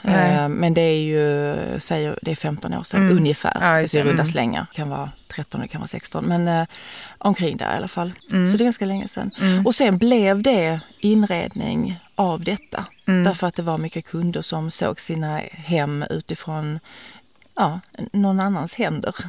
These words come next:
Speaker 2: Och, eh, frågade om man kunde följa med till nya hemmet. Och därav blev det inredning.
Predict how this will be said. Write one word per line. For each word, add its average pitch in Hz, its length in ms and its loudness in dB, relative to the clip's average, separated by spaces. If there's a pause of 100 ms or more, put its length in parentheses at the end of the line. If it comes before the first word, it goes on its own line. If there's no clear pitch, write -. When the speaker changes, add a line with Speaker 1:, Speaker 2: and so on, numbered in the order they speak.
(120)
Speaker 2:
Och, - 480 -6
eh, 151 440 -4
frågade 160 400 -4
om 156 100 -4
man 160 120 -4
kunde 165 180 -8
följa 160 220 -4
med - 180 -4
till 160 120 -4
nya 156 300 0
hemmet. - 560 -6
Och 156 260 -8
därav - 420 -6
blev - 220 -10
det 180 200 -10 (460)
inredning. 170 680 -4